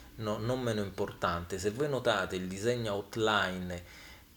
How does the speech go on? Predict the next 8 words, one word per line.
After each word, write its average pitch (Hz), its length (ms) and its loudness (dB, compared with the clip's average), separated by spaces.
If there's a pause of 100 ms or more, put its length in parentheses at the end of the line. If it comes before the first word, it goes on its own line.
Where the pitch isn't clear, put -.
(360)
fatto - 380 4
a - 20 -2
pennarella, 98 960 2 (240)
a 101 220 2
pennarello, 95 640 0
che 90 140 -2
denota 95 340 -2
proprio 95 680 -2